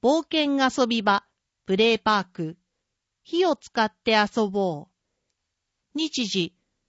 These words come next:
二月一日水曜午後三時から四時三十分。四日土曜午前十時三十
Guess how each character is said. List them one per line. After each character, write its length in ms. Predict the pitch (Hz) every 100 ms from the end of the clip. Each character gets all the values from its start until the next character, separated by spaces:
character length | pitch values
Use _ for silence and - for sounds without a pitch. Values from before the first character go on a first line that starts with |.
| _ _ _ -
二 120 | 233
月 300 | 294 339 - - 302
一 140 | 294
日 220 | 294 -
水 400 | - - 262 254
曜 340 | 247 220 170 -
午 120 | - 302
後 140 | 320
三 260 | - 311 277
時 140 | 247
か 140 | 214
ら 60 | 190
四 160 | 214 269
時 160 | 247
三 280 | 214 220 226
十 160 | 233 220
分。 420 | _ 185 180 170 _ _ _ _ _
四 160 | 208 208
日 240 | - 285
土 140 | 285
曜 340 | 285 277 208 -
午 160 | 277 320
前 220 | 339 240
十 220 | 233 285
時 140 | 226 202
三 260 | 247 262
十 160 | 254